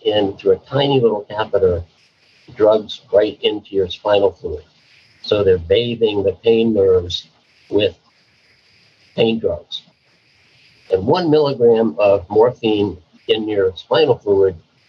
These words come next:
is equal to three hundred by mouth. So oftentimes you could dramatically reduce the number of milligrams that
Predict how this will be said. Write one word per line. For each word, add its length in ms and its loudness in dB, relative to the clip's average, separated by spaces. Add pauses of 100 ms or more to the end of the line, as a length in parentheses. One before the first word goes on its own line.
(180)
is 180 -2
equal 320 -4
to 160 -6
three 320 -6
hundred 480 -2
by 160 -10
mouth. 420 -6 (840)
So 180 0
oftentimes 760 0
you 100 -2
could 240 -8 (480)
dramatically 680 0
reduce 520 -6
the 80 0
number 460 2
of 160 -4 (840)
milligrams 720 0
that 160 -2